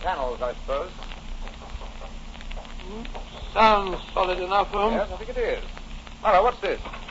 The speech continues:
Speaker 1: Are you aware that this bed is clamped to the floor, Miss Turner?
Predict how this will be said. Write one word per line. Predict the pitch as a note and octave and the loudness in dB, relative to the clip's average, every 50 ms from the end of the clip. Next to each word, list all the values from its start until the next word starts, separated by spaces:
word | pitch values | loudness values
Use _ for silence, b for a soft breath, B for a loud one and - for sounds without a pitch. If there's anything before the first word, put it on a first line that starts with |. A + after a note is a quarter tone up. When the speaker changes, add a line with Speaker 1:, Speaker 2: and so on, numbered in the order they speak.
| - - - | -10 -8 -8
Speaker 1:
Are | - - - - - - - - - - - - - - - - - - - | -8 -8 -6 -8 -8 -8 -8 -8 -10 -8 -8 -8 -6 -6 -6 -8 -8 -6 -4
you | C4 C4 | 0 2
aware | A#3+ G3+ G3 F#3+ E3+ | 6 10 10 10 10
that | D#3 - | 10 4
this | - C#3+ - - | -2 -4 0 4
bed | D3 F3 F#3+ | 4 6 6
is | D#3+ - | 4 0
clamped | - - E3 F3 E3+ - - | 4 6 6 6 6 4 -6
to | |
the | - C3 | -6 -6
floor, | - - - B2+ A#2 G#2+ G#2+ | -4 2 6 10 10 10 10
Miss | G#2+ A#2 - - | 8 4 -2 2
Turner? | - D3+ D#3+ F#3+ A3 G#3+ | 4 4 6 6 4 2